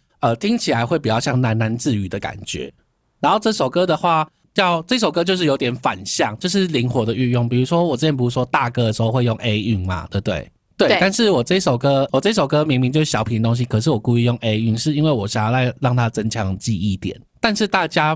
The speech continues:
Speaker 1: 并不会觉得好像特别奇怪，就是因为，呃，可以，可以用唱的方式来调整押韵的这一件事情，这个是比较深入，到时候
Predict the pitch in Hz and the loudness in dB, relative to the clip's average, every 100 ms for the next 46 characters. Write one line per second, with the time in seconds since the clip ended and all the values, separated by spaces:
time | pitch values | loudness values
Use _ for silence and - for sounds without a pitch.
0 | - 202 160 123 151 147 117 110 104 104 | -2 -4 -2 0 0 0 0 -2 -2 -2
1 | 131 156 151 117 101 95 - - 92 92 | -2 -2 0 0 -2 -4 -4 -4 -4 -6
2 | - 110 87 - _ _ - 180 180 175 | -2 -2 -4 -12 _ _ -4 0 2 2
3 | 175 156 147 - 120 104 104 92 71 - | 2 2 0 -2 -2 0 -2 -4 -6 -12
4 | - 170 147 165 147 151 143 127 - _ | -8 -2 -2 0 0 2 0 0 -8 _
5 | _ _ _ _ - - 185 139 110 123 | _ _ _ _ -8 -4 -2 0 -2 -2
6 | 120 - 117 98 - 101 101 117 101 87 | -2 -2 -2 -4 -2 -2 -2 -2 -4 -4
7 | - 110 110 151 120 98 - 101 107 98 | -2 -2 0 -2 -2 -2 -4 -2 -2 -2
8 | - 104 98 127 165 135 151 101 117 110 | -4 -6 -4 -2 0 0 -4 -4 -2 -2
9 | - 113 98 110 107 123 120 113 117 | -2 -4 -2 -2 -2 -2 0 -2 -2